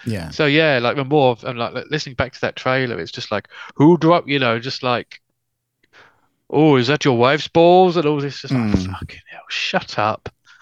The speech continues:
Speaker 1: Yeah.
Speaker 2: You know, like, "Lads, lads, lads," <laughs> you know, sort of,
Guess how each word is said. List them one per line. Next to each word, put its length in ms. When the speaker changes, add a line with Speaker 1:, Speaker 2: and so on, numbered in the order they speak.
Speaker 1:
Yeah. 520
Speaker 2:
You 60
know, 180
like, 260
"Lads, 360
lads, 360
lads," 520
<laughs> 20
you 300
know, 140
sort 320
of, 240